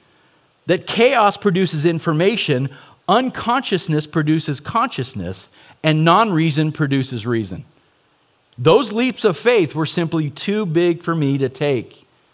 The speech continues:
In other words, the Christian worldview accounted for the totality of the evidence much better than the atheistic worldview. Amen and amen, right?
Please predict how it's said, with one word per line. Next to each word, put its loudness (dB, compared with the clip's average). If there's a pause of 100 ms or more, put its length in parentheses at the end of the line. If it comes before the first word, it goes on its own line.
(100)
In -4
other 6
words, 0
the -4
Christian -2
worldview 2 (220)
accounted 0
for -8
the 0
totality -2
of -2
the -2
evidence -2 (320)
much -2
better 0 (200)
than -4
the -6
atheistic -6
worldview. -6
Amen -4
and -2
amen, -4
right? -6